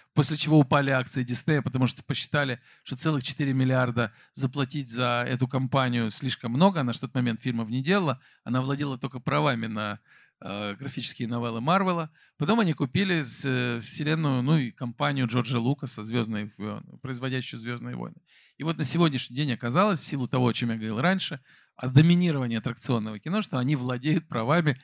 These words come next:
на главные вселенные мира. То есть на то, что сегодняшний день можно бесконечно в этих вселенных рассказывать ка-, <clears throat> новые и новые истории. Удивительные истории. Вот первым сериалом Disney Plus стал что? Сериал "Мандалорианец".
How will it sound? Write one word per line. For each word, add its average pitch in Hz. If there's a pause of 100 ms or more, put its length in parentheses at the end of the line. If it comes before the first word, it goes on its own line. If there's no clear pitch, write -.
(140)
на 160
главные 165
вселенные 123
мира. 113 (560)
То 151
есть 143
на 131
то, 226
что -
сегодняшний 139
день 202
можно 160
бесконечно 143 (260)
в 139
этих 165
вселенных 175
рассказывать 147
ка-, 135 (400)
<clears throat> 175
новые 175
и -
новые 139
истории. 104 (260)
Удивительные 135
истории. 104 (220)
Вот 127
первым 170
сериалом 135
Disney 110
Plus 202
стал 147
что? - (340)
Сериал 151
"Мандалорианец". 127